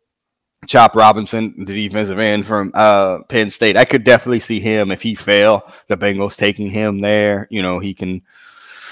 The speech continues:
again, a rotational piece on the defensive line. But if we take a defensive tackle, uh,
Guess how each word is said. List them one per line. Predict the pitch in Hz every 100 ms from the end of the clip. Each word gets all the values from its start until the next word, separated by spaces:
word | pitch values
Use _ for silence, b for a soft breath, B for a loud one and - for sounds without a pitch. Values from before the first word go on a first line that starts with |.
| B B B -
again, | 104 107 95
a | 101
rotational | 113 110 107 123 - 120 117
piece | - 135 120 - -
on | 117
the | 110
defensive | 123 117 117 110 104
line. | 110 123 117 113 107
But | 113
if | 113
we | 120
take | - 139
a | 120
defensive | - 127 123 117 107
tackle, | - 123 120 104 95 _
uh, | 113 107 101 95 87